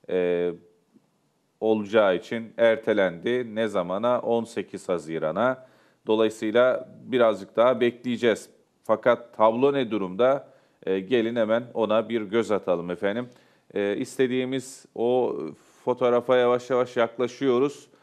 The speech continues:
bu vaka tablosunda. Beş bin on iki vaka var. E, iki yüz on dört bin dokuz yüz elli yedi testten, dört yüz elli dört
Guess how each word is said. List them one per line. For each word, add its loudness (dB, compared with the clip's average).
bu -2
vaka 0
tablosunda. -2
Beş -2
bin -6
on 0
iki -4
vaka 2
var. 2
E, -6
iki -8
yüz -4
on -4
dört -4
bin -8
dokuz -4
yüz -10
elli -2
yedi -4
testten, -2
dört -2
yüz -8
elli -2
dört 0